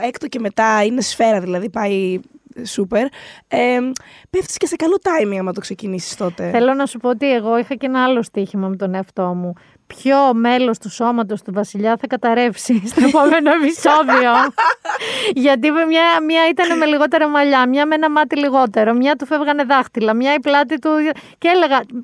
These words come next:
Speaker 2: "Πόσος θα μείνει μέχρι να πεθάνει αυτός ο άνθρωπος;"
Speaker 1: Ε, χαίρομαι πάρα πολύ για τη δικαίωση. Καλά,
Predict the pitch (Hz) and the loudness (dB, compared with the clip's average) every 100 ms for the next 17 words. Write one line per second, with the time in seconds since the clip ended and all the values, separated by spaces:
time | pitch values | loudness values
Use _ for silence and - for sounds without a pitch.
0 | - 415 466 370 302 269 247 254 240 247 | 0 2 2 0 0 2 2 2 2 2
1 | 247 254 240 247 233 226 220 220 - 208 | 0 0 0 0 2 2 2 0 -2 0
2 | 220 202 185 196 180 190 202 202 214 233 | 2 0 0 -4 -2 -2 -2 -4 -4 -2
3 | 240 240 240 240 208 214 208 196 185 175 | -2 0 0 0 -2 -2 -2 -4 -8 -4
4 | 262 262 208 - 190 - 254 | 0 2 2 0 -6 -6 -6